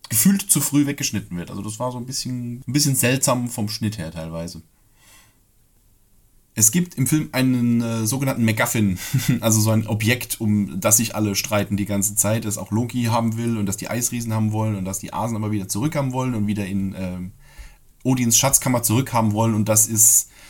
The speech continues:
äh, ich glaub, in dem Film wird's noch als Truhe oder als, als Urne oder keine Ahnung, also es ist jedenfalls so, so eine, so eine leuchtende, so eine blau leuchtende, viereckige Truhe.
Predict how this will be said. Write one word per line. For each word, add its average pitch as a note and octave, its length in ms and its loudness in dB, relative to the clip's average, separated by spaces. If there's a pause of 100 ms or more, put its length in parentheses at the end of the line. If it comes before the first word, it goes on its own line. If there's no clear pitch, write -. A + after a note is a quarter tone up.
(520)
äh, G#2+ 120 2
ich G#2+ 100 2
glaub, B2+ 160 2
in C3 60 2
dem C#3 160 4
Film B2+ 180 0
wird's C3+ 200 2
noch B2+ 200 -4
als A2 560 4
Truhe D3+ 560 0
oder A2+ 380 -2
als, - 560 0 (400)
als - 300 2
Urne F#3+ 580 4
oder C3+ 200 -2
keine A#2 320 -2
Ahnung, B2 220 0
also B2 120 0
es - 20 4
ist B2 60 4
jedenfalls C3 280 2
so, A2+ 220 2
so A2 80 2
eine, G#2+ 220 4
so G#2+ 100 0
eine G2+ 220 0
leuchtende, B2 800 0
so G#2 120 0
eine G2+ 80 0
blau G2+ 280 2
leuchtende, A#2 440 0
viereckige A#2 640 -2
Truhe. D#3+ 480 0